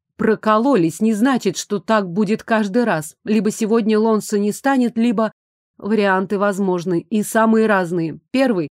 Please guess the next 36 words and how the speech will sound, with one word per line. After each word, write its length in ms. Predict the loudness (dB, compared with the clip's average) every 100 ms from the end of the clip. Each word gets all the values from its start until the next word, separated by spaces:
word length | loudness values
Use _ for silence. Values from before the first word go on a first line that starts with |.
| _ -14
Схватить 560 | -2 0 2 0 -2 -4
и 80 | -4
пытать. 500 | -4 -4 -6 -6 _ -4
Ну, 380 | 0 2 0
неплохо, 800 | 0 -2 0 0 0 0 0 0 -6 -8
но 300 | -2 0 0
где? 360 | -2 -2 -4 -6 _ _ 0
Не 160 | 2
та 300 | 4 4 2
страна, 640 | 0 -2 0 2 2 2 0
не 180 | -2
то 220 | 0 0 2
время. 500 | 2 0 -2 -6 -12 -2
Любой 480 | 0 2 4 2 2
шум 400 | 0 2 4 2
и 60 |
писец 440 | 0 -6 -4 -6 -2
приходит 500 | -4 0 0 0 -2
в 120 | 0
гости 340 | 0 0 -4
к 100 | -4
вам. 380 | 0 0 -2 -6
Вряд 380 | -4 0 2 2
ли 60 | 0
на 180 | 0 -2
это 160 | -4
пойдут. 460 | -2 0 -2 -6 -10 _ _ _ _
Второй. 540 | -2 0 2 2 -2 _ -4
Убить? 380 | 0 0 -2 -10 _ _ _ _ 0
Ну, 220 | 0 0 0
тут 240 | -2 -2
просто. 420 | 0 0 -2 -4 0
Нет 240 | 2 0
человека, 540 | 2 2 4 2 0
нет 180 | 0 0
проблемы. 540 | -2 0 0 0 -2